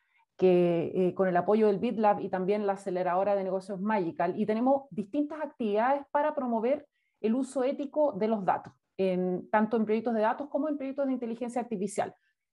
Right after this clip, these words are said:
Eh, y en ese sentido hemos hecho, por ejemplo, formación en ética de datos, tanto para el sector público como el sector privado. Ahora estamos iniciando la implementación de dos pilotos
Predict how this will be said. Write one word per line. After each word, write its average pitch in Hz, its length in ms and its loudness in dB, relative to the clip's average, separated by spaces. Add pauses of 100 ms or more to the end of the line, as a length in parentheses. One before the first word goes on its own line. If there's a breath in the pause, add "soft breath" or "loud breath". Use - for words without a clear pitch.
(120)
Eh, 185 480 6
y 214 80 6
en 233 80 6
ese 247 180 -2
sentido 247 460 0
hemos 233 240 2
hecho, 226 340 -2
por 214 140 -4
ejemplo, 220 320 -2
formación 247 840 0
en 196 360 0
ética 208 300 2
de 196 60 6
datos, 220 300 2
tanto 214 280 -2
para 196 140 0
el 180 40 -8
sector 190 380 -6
público 226 320 0
como 202 60 -2
el - 40 -16
sector 190 300 -4
privado. 240 580 4 (460 soft breath)
Ahora 214 260 6
estamos 233 340 2
iniciando 254 640 2
la 247 120 -2
implementación 208 840 -2
de 202 120 2
dos 233 200 2
pilotos 247 760 0